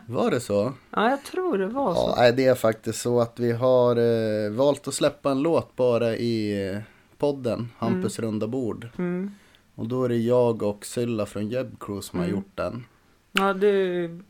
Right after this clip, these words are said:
Speaker 2: jättehäftigt tycker jag, för att det, det här är som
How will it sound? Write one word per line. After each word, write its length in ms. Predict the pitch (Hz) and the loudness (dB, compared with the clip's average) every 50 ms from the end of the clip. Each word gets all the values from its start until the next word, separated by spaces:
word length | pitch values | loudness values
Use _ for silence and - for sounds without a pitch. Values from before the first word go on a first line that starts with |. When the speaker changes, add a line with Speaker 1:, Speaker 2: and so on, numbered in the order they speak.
| _ _ _ _ _ - - | _ _ _ _ _ -20 -18
Speaker 2:
jättehäftigt 1160 | - 160 175 185 185 185 _ - 170 170 165 160 - - 190 208 226 220 226 - - 147 147 | -10 -4 -4 -4 -4 -4 _ -4 -2 0 0 0 -2 -2 -2 -2 -4 -4 -6 -8 -10 -8 -6
tycker 280 | - 147 147 - - 180 | -6 -8 -6 -2 0 0
jag, 280 | 190 180 151 - - | 2 2 2 0 -2
för 180 | - - - 151 | -4 -4 -4 -2
att 240 | 156 156 156 - - | -2 -2 -4 -6 -4
det, 380 | - 165 160 160 156 151 147 151 - _ _ _ _ _ _ _ _ _ _ _ _ _ _ _ _ _ _ _ _ _ _ _ _ _ _ _ _ _ _ _ _ _ _ - - 170 160 - - 247 - _ _ _ _ _ _ _ - | -2 0 2 2 2 0 -2 -6 -10 _ _ _ _ _ _ _ _ _ _ _ _ _ _ _ _ _ _ _ _ _ _ _ _ _ _ _ _ _ _ _ _ _ _ -14 -12 -10 -10 -12 -14 -20 -20 _ _ _ _ _ _ _ -4
det 180 | 180 175 180 | 0 2 2
här 240 | 175 190 226 240 226 | 4 6 4 4 4
är 140 | 196 180 165 | 4 2 0
som 360 | - - 175 170 165 165 165 | 0 0 0 2 0 0 -2